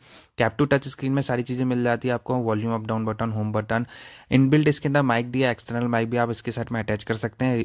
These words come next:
पीछे में सारे कपलस वायर के लिए फिटमेंट दिया है, तो ये फ्रेम के अंदर इसका इंस्टॉलेशन कर दिया गया है। वायर्स वगैरह जो स्पीकर्स के वो सारे यहाँ पर फ्रंट साइड में निकाल लिए गए, जिससे Android के अंदर में इसका कनेक्शन हो जाएगा और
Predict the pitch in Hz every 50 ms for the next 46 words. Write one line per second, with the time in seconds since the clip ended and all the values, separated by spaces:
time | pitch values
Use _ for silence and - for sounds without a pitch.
0 | - - - 113 107 - 123 123 120 - 123 113 113 113 - 107 104 - 113 113
1 | - - 117 110 107 107 107 - 113 110 - 113 - 110 110 113 117 113 113 113
2 | 113 117 120 120 127 120 120 113 - 117 110 110 110 113 110 110 113 113 107 -
3 | - - 113 107 - - 107 107 - 110 107 - 110 104 110 120 120 123 131 135
4 | 143 151 - - - - - - - _ - 123 123 127 147 151 - 156 156 143
5 | 156 156 156 147 156 156 151 151 - 147 135 - - 143 139 - - 151 147 147
6 | 147 147 - 135 120 120 135 135 127 123 120 - 135 - - 117 117 - 127 117
7 | 120 127 127 120 113 - 113 113 113 117 120 123 131 123 120 113 - - 127 127
8 | 131 - - 113 107 107 107 113 120 117 - - 123 117 113 113 117 113 113 113
9 | 113 - - - 117 - 120 110 104 - - 131 123 120 117 120 117 117 123 139
10 | 147 - - - - - _ _ - - 113 117 117